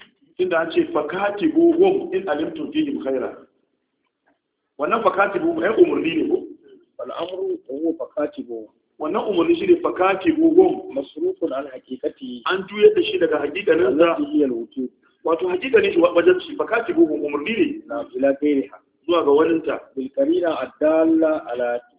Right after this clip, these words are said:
Speaker 2: zalika.
Speaker 1: Da qarina mai nuni akan wa-, a, wato abin da ya fitar da shi daga wujub shi ne qarina. Dama idan umarni ya zo, to asalin shi na wajibci ne.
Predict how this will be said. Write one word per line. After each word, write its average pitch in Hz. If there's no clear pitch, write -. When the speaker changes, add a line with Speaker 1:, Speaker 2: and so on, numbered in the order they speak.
Speaker 2:
zalika. 151
Speaker 1:
Da 165
qarina 190
mai 160
nuni 190
akan 160
wa-, 160
a, 139
wato 151
abin 220
da 202
ya 196
fitar 208
da -
shi 185
daga 170
wujub 180
shi 180
ne 165
qarina. 135
Dama 180
idan 180
umarni 165
ya 170
zo, 170
to -
asalin 196
shi 175
na 156
wajibci 160
ne. 113